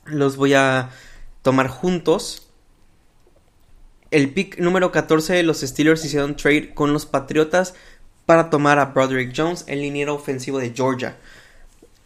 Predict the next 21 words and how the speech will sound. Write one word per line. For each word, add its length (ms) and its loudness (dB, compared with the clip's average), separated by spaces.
Se, 480 4
se 200 0
dice 520 -2
que 540 2
los 220 0
Patriotas 1000 0
le 200 0
hablaron 380 2
a 140 -2
Pittsburgh 320 0
le-, 120 2
y 120 -4
le 100 0
dijeron, 560 2
"Oye, 260 6
queremos 380 0
fregar 340 4
a, 180 6
a 180 0
los 280 -2
Jets. 380 0